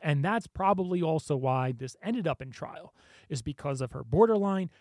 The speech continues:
She felt so wronged by, you know, this ending with Johnny Depp,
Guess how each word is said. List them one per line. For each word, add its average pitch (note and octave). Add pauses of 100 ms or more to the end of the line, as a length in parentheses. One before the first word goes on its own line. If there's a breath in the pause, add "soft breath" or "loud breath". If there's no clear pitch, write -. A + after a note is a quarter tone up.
She A3
felt E3+ (240)
so C#4+
wronged A3 (380)
by, D#3 (1080)
you F3+
know, C#3
this E3+
ending F#3
with D3
Johnny C#3+
Depp, A2+